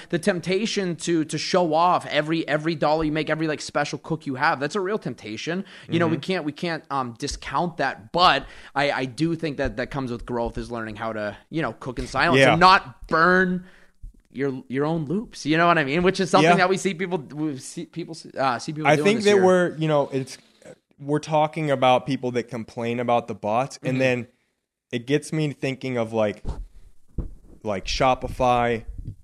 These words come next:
Speaker 2: and, and Ronnie Feig, and they're pretty public about,
Speaker 1: Yeah.
Speaker 2: you know, "Oh, bots suck," right?
Speaker 1: Right, right.
Speaker 2: Right? But I would love to have Ronnie Feig and maybe, like, I mean,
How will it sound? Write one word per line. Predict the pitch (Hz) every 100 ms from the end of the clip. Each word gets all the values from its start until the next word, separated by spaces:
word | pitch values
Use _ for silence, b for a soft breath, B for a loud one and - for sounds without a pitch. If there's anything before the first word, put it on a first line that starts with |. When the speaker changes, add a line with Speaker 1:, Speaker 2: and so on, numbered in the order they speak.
| -
Speaker 2:
and, | 98 98 90 104
and | 101
Ronnie | 120 123 123
Feig, | 110 117 113 113 110 -
and | 110 113
they're | 113
pretty | - 113
public | 104 113 107 107 107
about, | 101 101 98
Speaker 1:
Yeah. | 139 104
Speaker 2:
you | 107
know, | 92 90 _
"Oh, | 123 120 95 -
bots | 98 98 -
suck," | 87 76 -
right? | 87 90 147
Speaker 1:
Right, | 156 127 135
right. | 143
Speaker 2:
Right? | 170 175 123
But | 160 135 - - _ _ -
I |
would | 135 143
love | 147 180 226
to | 208
have | 196 143
Ronnie | 131 143 156
Feig | 147 135 131 135 135 131
and | 127
maybe, | 123 127 127
like, | 127 117 101 - _ _ - - _
I | 120
mean, | 120 110